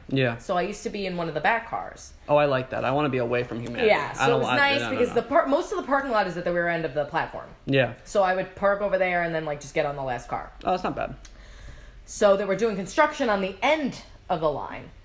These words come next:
Speaker 2: So I had to come and sit in the second car from the front now.
Speaker 1: I don't like change.
Speaker 2: Yeah, so it's done.
Speaker 1: And there's more people up there. That's a non-starter for me.
Speaker 2: But, and the first few cars are actually quiet, but usually in the morning it's really quiet.
Speaker 1: Yeah.
Speaker 2: So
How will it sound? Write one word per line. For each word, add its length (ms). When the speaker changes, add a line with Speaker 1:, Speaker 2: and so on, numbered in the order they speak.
Speaker 2:
So 400
I 160
had 220
to 80
come 400
and 120
sit 220
in 140
the 60
second 260
car 180
from 140
the 80
front 280
now. 160
Speaker 1:
I 100
don't 120
like 180
change. 280
Speaker 2:
Yeah, 180
so 200
it's 140
done. 120
Speaker 1:
And 160
there's 120
more 180
people 360
up 140
there. 280
That's 200
a 60
non-starter 580
for 100
me. 140
Speaker 2:
But, 420
and 140
the 60
first 320
few 180
cars 360
are 100
actually 240
quiet, 340
but 80
usually 300
in 60
the 60
morning 280
it's 240
really 200
quiet. 340
Speaker 1:
Yeah. 240
Speaker 2:
So 800